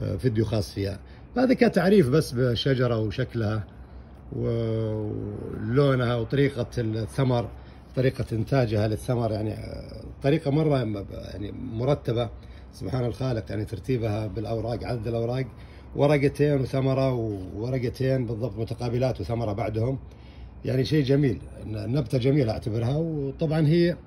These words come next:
الري الزايد ما تحبه، لأن هي أصلًا هي تخزن كثير موية داخل،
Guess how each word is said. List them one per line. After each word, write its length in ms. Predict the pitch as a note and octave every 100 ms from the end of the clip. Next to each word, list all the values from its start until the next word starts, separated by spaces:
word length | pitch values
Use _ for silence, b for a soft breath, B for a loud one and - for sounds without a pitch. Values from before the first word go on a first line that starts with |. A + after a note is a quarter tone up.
| B B B B - -
الري 440 | B2+ C3 C3 F3 E3
الزايد 420 | C#3 C#3 E3 D3
ما 140 | D3
تحبه، 300 | D#3 D#3 C#3+
لأن 220 | D3 D3 D3
هي 240 | C3 D3
أصلًا 480 | C#3+ C3+ C#3 C3+ A#2
هي 200 | C3 B2+
تخزن 640 | - C#3 B2+ A#2+ A2+ G2+ F#2+ - D2+ -
كثير 240 | G#2+ D3
موية 280 | B2 B2+ G#2
داخل، 380 | G#2 A#2+ A#2+